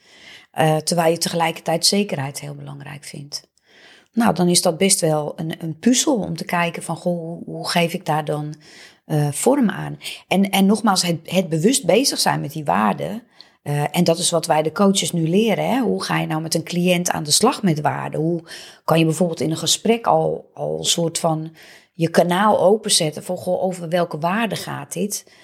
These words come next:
Ehm, daarmee help je mensen echt een stuk verder in hun bewustwording van, goh, wat stuurt mij nou? Ehm, en hoe geef ik daar woorden aan?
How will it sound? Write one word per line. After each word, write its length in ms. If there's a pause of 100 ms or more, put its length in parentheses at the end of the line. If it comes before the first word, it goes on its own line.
(260)
Ehm, 520 (320)
daarmee 420
help 260
je 120
mensen 420 (160)
echt 340
een 80
stuk 280
verder 480
in 180
hun 180
bewustwording 800
van, 160
goh, 240
wat 160
stuurt 440
mij 180
nou? 320 (760)
Ehm, 760 (400)
en 120
hoe 180
geef 200
ik 100
daar 180
woorden 360
aan? 380